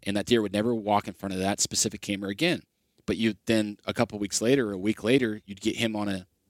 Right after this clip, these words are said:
camera down the ridge or on a different saddle or a bench system, and he, it would be the same scenario. He'd get his picture taken and then not walk in front of that camera. And that happened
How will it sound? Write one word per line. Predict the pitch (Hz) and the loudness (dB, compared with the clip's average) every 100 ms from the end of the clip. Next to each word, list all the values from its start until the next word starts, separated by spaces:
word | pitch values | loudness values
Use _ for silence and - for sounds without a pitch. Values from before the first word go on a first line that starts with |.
| _ _ - | _ _ 0
camera | 127 113 | 2 2
down | 101 107 | 2 0
the | 95 | 2
ridge | 101 123 113 95 | 0 0 0 -6
or | 98 - _ | -12 -14 _
on | - 101 | -8 -6
a | 95 | -4
different | 113 110 - | -4 -2 2
saddle | 110 113 117 | 4 4 2
or | 98 92 | -4 -10
a | |
bench | - 117 | -6 -4
system, | - 101 - 95 113 _ _ _ _ _ _ _ _ _ | -2 -4 -4 -8 -14 _ _ _ _ _ _ _ _ _
and | 104 98 | 0 2
he, | 107 | 0
it | 98 | 2
would | 98 95 | 2 2
be | 98 | 2
the | |
same | 95 104 98 | 4 2 2
scenario. | - 104 131 127 85 | -2 0 0 0 -2
He'd | 92 90 | -6 -4
get | 90 | -2
his | - | -2
picture | 101 - | -4 -6
taken | - 110 - 127 | 0 -2 0 -10
and | 92 | -10
then | 95 95 | -12 -8
not | 92 - | -8 -4
walk | 90 90 | -6 -6
in | |
front | - 98 | -10 -6
of | |
that | 92 | -4
camera. | - 123 | -2 0
And | 101 | 0
that | 139 | 2
happened | 156 147 123 113 | 4 4 0 -4